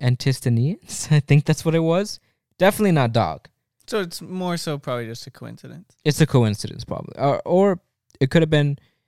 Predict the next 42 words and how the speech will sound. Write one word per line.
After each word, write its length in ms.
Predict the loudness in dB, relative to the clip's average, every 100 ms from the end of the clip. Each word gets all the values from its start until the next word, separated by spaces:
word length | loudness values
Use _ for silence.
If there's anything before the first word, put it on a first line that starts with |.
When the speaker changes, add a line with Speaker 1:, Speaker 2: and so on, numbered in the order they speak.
| _ _ _ _ _ _ 4
Speaker 1:
who 120 | 6
knows? 340 | 6 2 -6 2
I 100 | 4
don't 120 | 4
think 120 | 4
we 60 | 4
should 140 | 4
get 120 | 4
in, 120 | 4 2
it, 240 | -2 -2 4
we 160 | 6
don't 120 | 8 8
wanna 140 | 8
make 200 | 6 6
this 160 | 4 2
like 120 | 0
the 60 |
coin 300 | 0 4 6
argument 420 | 6 4 4 4 4
again 300 | 2 2 2
and, 260 | 2 0
and 120 | 2
go 200 | 4 6
into 220 | 6 4 2
this, 300 | 2 0 2
but, 320 | 2 2 0 0 -2 -2 -6 -8 -14 -6
Speaker 2:
<laughs> 400 | -6 -6 -10 -8
Speaker 1:
right? 380 | 0 2 2 -2 -10 _ 0
'Cause 160 | 6 8
really 320 | 8 4 -2 _ _ _
Speaker 2:
It's 240 | -6 -6 -4
either 380 | -2 0 0
a 80 | -2
coincidence 840 | -2 -4 -2 -4 -6 -6 -6 -6 -8
or 120 | -8
they 140 | -6
tried 280 | -6 -6 -6
to 60 | -8
tie 320 | -8 -6 -6
it 140 | -8 -12 _ _ _ _ -18
to 340 | -10 -6 -6
him 720 | -8 -8 -8 -8 -10 -12 -16